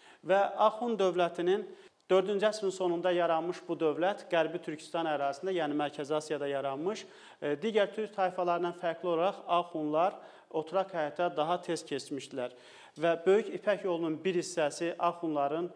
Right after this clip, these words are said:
nəzarəti altındaydı. Ərazisi qeyd elədiyimiz kimi Mərkəzi Asiyada Xarəzm, e, indiki Əfqanistan və şimal-qərbi Hindistanın bir hissəsi olmuşdu. Beşinci əsrdə Eftal xanın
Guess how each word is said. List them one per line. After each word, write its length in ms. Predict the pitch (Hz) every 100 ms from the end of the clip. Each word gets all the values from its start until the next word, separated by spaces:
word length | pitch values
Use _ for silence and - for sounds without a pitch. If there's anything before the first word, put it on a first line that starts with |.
| -
nəzarəti 540 | 156 156 160 156 160 202
altındaydı. 720 | 175 143 139 127 123 120 120 - - -
Ərazisi 540 | 175 190 214 214 - 240
qeyd 240 | 214 185 190
elədiyimiz 460 | 185 175 190 190
kimi 240 | 185 170 156
Mərkəzi 400 | 180 180 180 185
Asiyada 360 | 196 190 156 151
Xarəzm, 580 | 170 156 185 196 196 190 - - -
e, 120 | 165 170 196
indiki 280 | 190 196 220
Əfqanistan 560 | 214 175 165 156 202 180
və 60 | 160
şimal-qərbi 720 | - 175 175 165 156 147 170
Hindistanın 680 | 156 143 - 147 139 165 165 - _
bir 140 | 180 160
hissəsi 480 | - 135 131 151 151 - - _
olmuşdu. 520 | - 139 131 131 - 135
Beşinci 360 | 185 185 208 233
əsrdə 440 | 233 196 190 190
Eftal 400 | 185 180 - 196 190
xanın 260 | 180 170